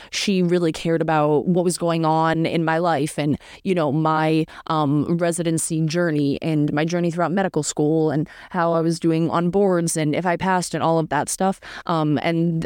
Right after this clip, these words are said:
other professors that I've had have been really good. So I think it has good faculty there.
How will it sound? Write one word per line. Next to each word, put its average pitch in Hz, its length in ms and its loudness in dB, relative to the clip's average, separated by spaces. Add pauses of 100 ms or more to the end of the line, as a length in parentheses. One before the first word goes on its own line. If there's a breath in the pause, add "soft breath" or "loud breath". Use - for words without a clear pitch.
other 175 480 2
professors 151 540 -4
that 143 100 0
I've - 140 -2
had 143 320 -2
have 156 280 -2
been 143 320 2
really 156 240 0
good. 165 380 -2
So - 140 -2
I 156 60 0
think 151 180 -6
it 151 40 -2
has 151 200 -2
good - 180 -4
faculty 180 480 -2
there. 254 260 0